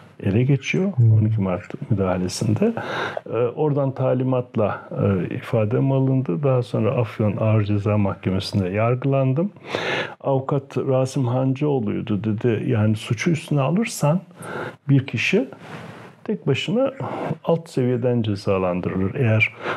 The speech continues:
Speaker 1: bunu, e, Gençlik Teşkilatı Yönetim Kurulu olarak sorumluluğunu üstlenirseniz örgütlü suça girer. Üst seviyeden cezalandırılırsınız ve hepiniz girer. E, birisi bu suçu üzerine alsın." dedi.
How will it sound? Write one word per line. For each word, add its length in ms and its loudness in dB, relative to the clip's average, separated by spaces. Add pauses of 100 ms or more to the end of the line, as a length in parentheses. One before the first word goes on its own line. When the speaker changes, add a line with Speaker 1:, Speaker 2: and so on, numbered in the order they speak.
(160)
Speaker 1:
bunu, 360 0 (360)
e, 80 -2 (1000)
Gençlik 340 2
Teşkilatı 480 0
Yönetim 300 0
Kurulu 300 0
olarak 500 0 (800)
sorumluluğunu 640 0
üstlenirseniz 840 -2 (160)
örgütlü 480 4
suça 380 -2
girer. 440 4 (560)
Üst 200 2
seviyeden 580 0
cezalandırılırsınız 1000 2
ve 80 2
hepiniz 420 0
girer. 460 -2 (640)
E, 160 0
birisi 360 2
bu 60 2
suçu 440 0
üzerine 480 0
alsın." 460 -2
dedi. 300 0